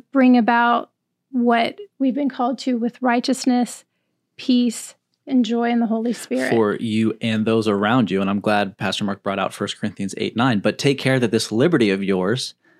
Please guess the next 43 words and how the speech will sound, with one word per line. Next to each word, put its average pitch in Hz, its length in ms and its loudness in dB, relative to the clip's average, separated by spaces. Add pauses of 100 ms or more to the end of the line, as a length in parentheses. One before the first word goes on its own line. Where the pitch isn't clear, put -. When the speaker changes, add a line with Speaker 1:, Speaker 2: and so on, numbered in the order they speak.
(260)
Speaker 2:
does 110 120 0
not 117 180 0
somehow 143 360 2
become 113 340 -2
a 101 60 -2
stumbling 117 560 0
block 98 480 -4 (340)
to 139 100 -4
the 113 140 2
weak. 127 580 -2 (320)
And 113 140 0
there's, 113 140 4
Speaker 1:
Mm-hmm. 107 60 0
Speaker 2:
there's 113 180 0
a 107 100 0
selflessness 156 800 -2
and 107 100 -2
a 98 40 -6
humility 117 560 2
to - 100 -6
understanding 110 880 -2 (100)
that 107 220 -4 (640)
it 151 140 2
isn't 165 300 4
just 127 420 0 (300)
be 127 120 4
mindful 147 540 2
that 117 200 0
you 120 100 0
don't 131 180 2
get 135 220 -2
too 139 160 0
carried 139 320 -2
away 139 340 0
and 107 140 -4
you 139 160 2
start 139 340 0
to 131 140 0
experience 143 560 -2
the 107 80 -6
consequences 131 760 -4
of 101 200 -6
it. 123 160 -8